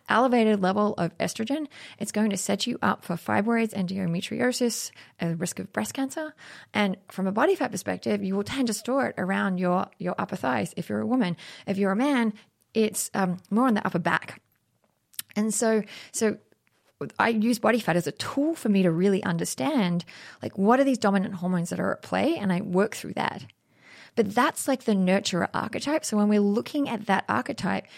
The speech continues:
and you wanna change, help this person change where their body fat is being stored, you gotta go all the way back to how was this imprint created?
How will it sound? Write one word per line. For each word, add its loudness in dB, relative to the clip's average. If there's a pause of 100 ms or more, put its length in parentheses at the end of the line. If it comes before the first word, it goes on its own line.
(380)
and 2
you 4
wanna 4
change, 2 (280)
help 2
this -2
person 2
change 2
where 2
their 4
body 0
fat -2
is 2
being -2
stored, 0 (340)
you -10
gotta -8
go -2
all -4
the -2
way 0
back -2
to -2
how 0 (220)
was 4
this 0
imprint 0
created? -4